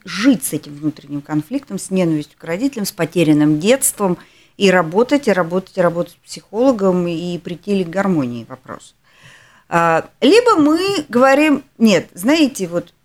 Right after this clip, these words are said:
Бритни Спирс, её судьба, а нашему ребёнку дайте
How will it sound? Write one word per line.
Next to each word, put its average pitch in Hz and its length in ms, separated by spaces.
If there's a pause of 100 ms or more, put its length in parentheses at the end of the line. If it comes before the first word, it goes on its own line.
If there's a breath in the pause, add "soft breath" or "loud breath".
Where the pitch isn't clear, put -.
(100)
Бритни 185 320
Спирс, - 580 (800)
её 151 560 (120)
судьба, 349 580 (240)
а 151 80
нашему 330 460
ребёнку 277 500
дайте 247 680